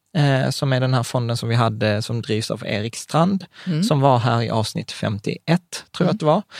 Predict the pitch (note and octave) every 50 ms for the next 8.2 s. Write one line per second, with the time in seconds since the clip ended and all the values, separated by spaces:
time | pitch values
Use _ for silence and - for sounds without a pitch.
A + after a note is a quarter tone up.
0 | - - - - - C#3 C3+ - - - - C3 C3+ C#3 C#3 - A#2 A#2+ B2 A#2+
1 | A#2 B2+ A#2+ A2 G#2+ A2 A2 - - A#2 A#2 A2 A2 G#2+ G#2+ A2+ B2+ - - -
2 | A2 A2 - - - - C#3 - - - - - - C#3 C3 B2+ - _ _ -
3 | E3+ E3+ E3 C#3 - - F#3+ D#3+ B2 A#2+ C3 - - D#3+ C#3+ - - - A#2+ A#2+
4 | A#2+ B2 - B2+ A#2+ A2+ A#2 A#2 A2+ A2+ A2+ A#2 A#2 A2+ - B2+ - C#3+ - -
5 | - A3 D3 - - C3+ - - _ _ _ - A#3+ G#3 G#3+ C4 D#3 F#3 - -
6 | - - - - - C#3+ F#3 - - C#3+ E3+ F3 D3+ C#3+ C3 - D3 D3 C#3 -
7 | - A#2+ A2+ A2+ B2 D3 D3 C3 - A#2 A#2 A#2 - - - - - G2+ - -
8 | - - C#3 C3+